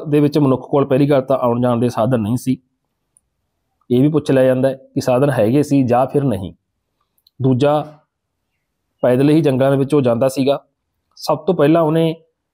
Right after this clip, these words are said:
ਕਿਹੜੇ ਪਾਲਤੂ ਪਸ਼ੂਆਂ ਨੂੰ ਆ ਜਿਹੜਾ ਆਪਣੇ ਆਉਣ ਜਾਣ ਦੇ ਸਾਧਨ ਲਈ ਵਰਤਿਆ ਸੀ? ਇਹ ਕੁਐਸਚਨ ਬਣੂਗਾ। ਤਾਂ ਉਹ ਆ ਗਿਆ ਜੀ ਘੋੜਾ ਅਤੇ ਉੱਠ। ਪਹੀਏ ਦੀ ਖੋਜ ਨੇ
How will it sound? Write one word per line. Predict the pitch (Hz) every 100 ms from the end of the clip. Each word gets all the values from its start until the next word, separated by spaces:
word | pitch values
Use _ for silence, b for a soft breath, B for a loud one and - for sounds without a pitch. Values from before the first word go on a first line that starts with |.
| -
ਕਿਹੜੇ | 139 160
ਪਾਲਤੂ | 180 147 123 - 143
ਪਸ਼ੂਆਂ | 120 - 131
ਨੂੰ | 131 127
ਆ |
ਜਿਹੜਾ | 113 123
ਆਪਣੇ | 127 127 123 127 -
ਆਉਣ | 123 123
ਜਾਣ | 131 127
ਦੇ | 127 139
ਸਾਧਨ | - 110 139
ਲਈ | 135
ਵਰਤਿਆ | 147 110 - 92
ਸੀ? | 80 - _ _ _ _ _ -
ਇਹ | 165
ਕੁਐਸਚਨ | 165 147 156
ਬਣੂਗਾ। | 123 117 123 135 139 _ _ -
ਤਾਂ | 135
ਉਹ | 156 151
ਆ |
ਗਿਆ | 117 120
ਜੀ | 135
ਘੋੜਾ | 139 165 131 123 -
ਅਤੇ | 110 120 165 - _ 117
ਉੱਠ। | 110 - - _ _ _ _ _ _ _ _ _ _ _ _ _ _ _ _ _ _ -
ਪਹੀਏ | 143 151 180
ਦੀ | 180
ਖੋਜ | 160 151
ਨੇ | 151 156